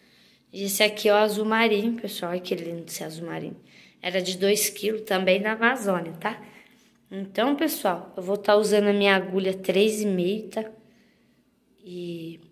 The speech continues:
e as tesourinhas pros arremates. Esqueci de trazer, como sempre, né? Mas eu vou lá começar as primeiras carreiras no cru e volto aqui com vocês.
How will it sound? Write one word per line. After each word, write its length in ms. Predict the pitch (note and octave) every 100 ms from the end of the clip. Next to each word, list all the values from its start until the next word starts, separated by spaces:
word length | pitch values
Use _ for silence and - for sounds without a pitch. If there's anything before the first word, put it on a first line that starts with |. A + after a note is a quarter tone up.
| _ _ _ _ _
e 160 | - F#3
as 120 | F3+
tesourinhas 680 | F#3 F#3+ F#3 G3+ G#3+ G3 G3
pros 260 | - G#3 G#3+
arremates. 680 | G#3+ B3 A#3+ - - - _
Esqueci 560 | - - F#3 F3+ - G3
de 160 | F#3+
trazer, 520 | F#3+ F3 E3+ E3+ G#3+
como 260 | G#3+ F#3+ F#3
sempre, 520 | F#3 - A3 B3 G#3+
né? 60 | A3+ - _ _ _ _ _ _ _ _ _
Mas 340 | F3 F3 F3+
eu 100 | F#3
vou 160 | F#3 F#3
lá 280 | F#3 F#3 A3
começar 680 | - - F#3+ F#3 F#3 -
as 160 | F#3 F#3
primeiras 580 | - F#3 F#3 F3 F3 -
carreiras 680 | - E3+ F3+ F3+ F3 E3
no 140 | F3 F3+
cru 400 | - A#3+ C#4+ - - _ _ _ A3
e 80 |
volto 440 | G3+ F#3+ G3 G3+ A3
aqui 280 | G#3+ - G#3
com 240 | - A3
vocês. 640 | A3+ A#3 - D#3+ - -